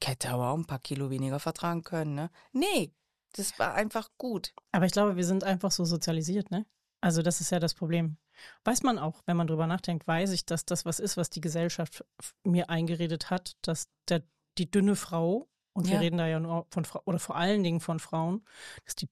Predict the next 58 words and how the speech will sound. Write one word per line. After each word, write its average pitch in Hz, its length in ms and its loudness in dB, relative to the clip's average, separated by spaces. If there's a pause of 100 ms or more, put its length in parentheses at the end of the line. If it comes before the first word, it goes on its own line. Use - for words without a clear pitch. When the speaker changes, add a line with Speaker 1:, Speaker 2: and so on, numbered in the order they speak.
Speaker 2:
dünne 226 220 4
Frau 175 280 0
es 165 140 -2
richtig - 280 -4
gemacht 208 320 -12
hat. - 140 -8
Die - 120 -12
dünne 214 160 6
Frau 160 280 -2
ist 160 80 -2
schlau 170 300 2
Speaker 1:
Die - 60 6
hat 175 120 4
ihr 175 80 4
Speaker 2:
und 175 80 2
Speaker 1:
Leben 170 180 4
im 160 100 2
Griff. 180 120 6
Speaker 2:
erfolgreich, 165 540 2
die 180 100 2
hat 170 100 2
ihr 165 80 0
Speaker 1:
Mhm. 165 60 2
Speaker 2:
Leben 160 180 0
im 156 80 -2
Griff, 170 180 -4
so. 165 140 2
Speaker 1:
Mhm. 160 260 0 (360)
Speaker 2:
Und, 175 400 2
äh, 165 340 2 (760)
die 170 140 0
dicke 185 240 0
Frau 165 360 2
ist - 200 0
halt 156 240 0
maßlos 156 720 -2
und 151 340 -8 (140)
keine 147 260 -2
Ahnung 143 200 -12
was, - 140 -4
Speaker 1:
Ja. 175 140 0
Speaker 2:
alles 147 100 2
schlechte - 380 -4
Sachen, 151 320 -8
so. 156 180 -6 (400)
Dass 240 140 4
das - 180 -2
Quatsch - 320 0
ist, - 280 0
das - 240 -2 (520)
müssen 165 260 2
wir 160 80 2
jetzt 160 240 -2
gar 165 140 0
nicht - 180 -2
drüber 156 220 0
reden, 180 240 0
ne? 190 160 -2